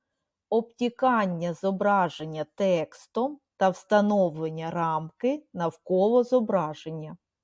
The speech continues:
Для того, щоб встановити зображення в якості фону сторінки, потрібно скористатись атрибутом background.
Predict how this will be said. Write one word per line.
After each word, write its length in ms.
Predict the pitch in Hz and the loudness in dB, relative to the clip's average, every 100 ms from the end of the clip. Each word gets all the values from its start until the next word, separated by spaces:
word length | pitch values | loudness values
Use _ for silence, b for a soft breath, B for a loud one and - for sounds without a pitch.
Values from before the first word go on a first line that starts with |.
| _ _ _ _ _ _ _ _ _ | _ _ _ _ _ _ _ _ _
Для 280 | 180 175 294 | -8 -4 -4
того, 640 | 311 247 220 180 165 220 254 _ | -4 -4 -2 -2 -4 -8 -10 _
щоб 300 | _ - 214 | _ -6 -6
встановити 880 | 208 - - 226 240 240 330 330 214 | -6 -10 -2 0 0 0 -4 -4 -4
зображення 1120 | 185 233 208 180 165 160 - 175 190 208 214 220 - | -2 -2 0 0 0 -2 -6 -6 -6 -6 -10 -14 -16
в 80 | 165 | -14
якості 800 | 170 247 294 294 185 - - 175 | 0 0 0 -2 -4 -6 -8 -8
фону 540 | - 220 254 220 170 | -8 -2 0 0 -2
сторінки, 1040 | - - 247 240 185 160 151 - 214 247 - _ _ _ _ - | -6 0 2 2 -2 -6 -10 -8 -6 -6 -8 _ _ _ _ 4
потрібно 800 | 247 277 233 220 190 160 170 147 | 4 6 2 0 -2 -4 -8 -8
скористатись 1200 | - 175 165 156 - 170 151 143 - 226 - - - | -6 -4 -2 -6 -8 -4 -4 -4 -4 -6 -6 -16 -2
атрибутом 1080 | 208 202 180 165 151 160 160 - 196 214 208 | 0 0 -2 -4 -6 -6 -8 -4 -4 -2 0
background. 680 | 226 208 226 208 151 143 | 0 0 0 0 0 -4